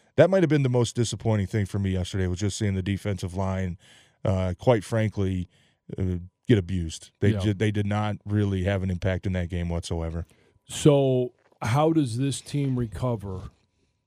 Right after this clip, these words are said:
Speaker 2: and, and welcome the Seattle Seahawks to Ford Field?
Speaker 1: Well, you gotta be realistic.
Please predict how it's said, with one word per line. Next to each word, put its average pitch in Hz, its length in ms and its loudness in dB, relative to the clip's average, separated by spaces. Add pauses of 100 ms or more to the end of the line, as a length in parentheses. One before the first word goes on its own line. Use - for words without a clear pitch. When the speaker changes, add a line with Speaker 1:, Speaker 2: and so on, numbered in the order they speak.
(220)
Speaker 2:
and, 113 800 -2 (280)
and 120 220 -2
welcome 123 560 0
the 113 80 -2
Seattle 117 360 -4
Seahawks 110 760 -4 (140)
to 131 100 2
Ford 107 320 -4
Field? 90 300 -6 (580)
Speaker 1:
Well, 202 100 6
you 208 40 6
gotta 220 140 8
be 196 120 4
realistic. 165 580 4